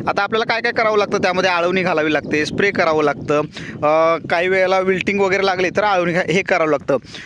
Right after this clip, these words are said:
अ, वेगवेगळे ड्रेंचिंग करावं लागतं, त्यावेळेला ते उपयोगाला येतं. आता हा परत, मग परत असे रस्ते तुम्ही म्हणशील की जागा आपली खूप वाया जाते, तर वाया जात नाही शेतकरी मित्रांनो. फक्त आता इथं सहा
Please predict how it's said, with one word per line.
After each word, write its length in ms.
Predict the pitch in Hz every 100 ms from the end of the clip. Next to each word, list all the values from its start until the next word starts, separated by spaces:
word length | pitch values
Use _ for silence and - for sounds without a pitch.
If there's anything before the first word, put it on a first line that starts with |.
| -
अ, 200 | 151 160
वेगवेगळे 340 | 170 196 202 208
ड्रेंचिंग 400 | 202 190 214 196
करावं 180 | 180
लागतं, 220 | 165 151 170
त्यावेळेला 360 | 202 190 208
ते 40 | 254
उपयोगाला 420 | 214 214 190 165
येतं. 160 | 147 123 - - -
आता 360 | 196 202 269 330 302 _ -
हा 180 | - 254
परत, 300 | - 262 185 - - -
मग 80 | 220
परत 260 | - 262 285
असे 200 | 269 285
रस्ते 400 | 269 - 277 269
तुम्ही 260 | 269 262
म्हणशील 240 | 262 240 254
की 80 | 262
जागा 440 | 233 226 214 247 247
आपली 200 | 220 240
खूप 240 | 247 254 254
वाया 260 | 233 214
जाते, 320 | 208 202 196 208 - - - 254
तर 80 | 254
वाया 280 | 254 247
जात 160 | 262 254
नाही 120 | 247 220
शेतकरी 180 | 190
मित्रांनो. 340 | 196 175 151 196
फक्त 100 | 240
आता 140 | 240
इथं 220 | 226 254
सहा 200 | 247 254